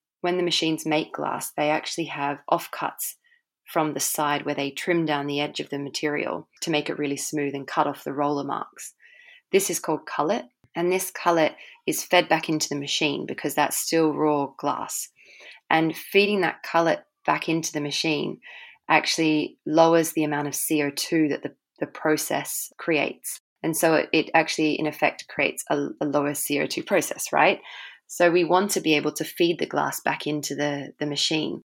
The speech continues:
However, when you create these sky rises, it's very difficult to recapture that glass. There's no machine that, and, and no one bothers to take the glass off as carefully as we put the glass on. And so when we demolish a building,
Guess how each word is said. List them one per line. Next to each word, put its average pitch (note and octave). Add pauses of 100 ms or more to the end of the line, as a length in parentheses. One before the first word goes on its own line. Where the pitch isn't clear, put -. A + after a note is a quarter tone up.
However, F3 (100)
when E3
you D#3
create -
these -
sky F3
rises, C#3+
it's -
very E3
difficult D#3
to D3 (280)
recapture D#3
that D3
glass. C3
There's D#3
no E3+
machine E3+
that, D3+ (280)
and, D#3
and D#3+
no E3
one D#3+
bothers D#3+
to C#3+
take -
the -
glass D3 (260)
off E3+
as -
carefully D#3
as C#3
we C#3+
put -
the C#3+
glass D3
on. - (220)
And D#3+
so E3+
when D#3+
we D3+ (220)
demolish E3+
a -
building, C#3+